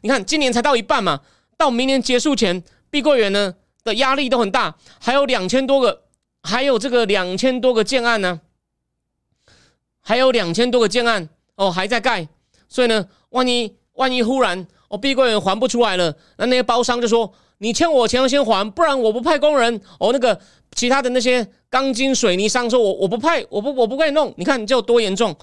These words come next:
那总之呢，哦，这个它碧桂园的债券呢，大概还有它的本币，不管是人民币计价或是美金计价的债券呢，还有大概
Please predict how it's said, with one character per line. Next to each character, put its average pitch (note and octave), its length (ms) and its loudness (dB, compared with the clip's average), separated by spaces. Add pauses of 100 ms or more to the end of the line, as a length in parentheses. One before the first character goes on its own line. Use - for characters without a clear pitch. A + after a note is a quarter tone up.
(320)
那 D4 140 0
总 F3+ 200 -2
之 A#3+ 200 -2
呢， A#3 180 0 (380)
哦， F#3+ 180 0
这 C#4 100 -8
个 C4+ 140 2 (160)
它 C#4+ 140 -2
碧 E4+ 100 -4
桂 D#4+ 120 4
园 C4+ 40 2
的 A#3 80 -2
债 C#4+ 180 0
券 A#3+ 200 0
呢， G#3+ 80 -4
大 B3+ 80 -2
概 B3 100 -4
还 A#3+ 120 0
有 F3+ 300 0 (320)
它 C4 120 0
的 A#3+ 80 2
本 E3+ 300 -4
币， A3+ 180 -2
不 C4 80 -2
管 A#3 120 2
是 A#3+ 100 -4
人 A3+ 120 0
民 A#3 160 0
币 C4 100 -2
计 B3 160 -4
价 A#3+ 160 0
或 B3 160 2
是 A#3+ 120 -4
美 F#3+ 160 0
金 A3 160 -2
计 A#3 100 -8
价 B3+ 140 0
的 F#3+ 100 0
债 A#3+ 180 0
券 A3+ 200 0
呢， F3 100 -2
还 G#3+ 80 0
有 G3 80 0
大 G#3+ 60 -4
概 G3+ 160 0